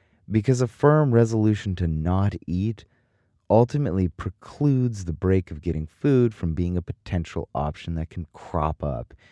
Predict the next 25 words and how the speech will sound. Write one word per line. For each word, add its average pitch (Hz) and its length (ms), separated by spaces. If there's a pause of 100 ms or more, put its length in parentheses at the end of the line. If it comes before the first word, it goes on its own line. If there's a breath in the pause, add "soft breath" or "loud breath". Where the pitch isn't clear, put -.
(280 soft breath)
in 90 80
order 80 300
to 87 80
break 76 580 (140)
our 62 240
attention. 104 680 (1600)
As 135 260
with 110 160
most 104 480
things, 123 440
we 120 200
are 104 80
quick - 420
to 107 100
state 95 540
what 80 180
works 82 680
or 69 160
doesn't 85 380
work 107 220
for - 160
us, 123 280 (1000)
but - 120
we're 139 100
slower 82 720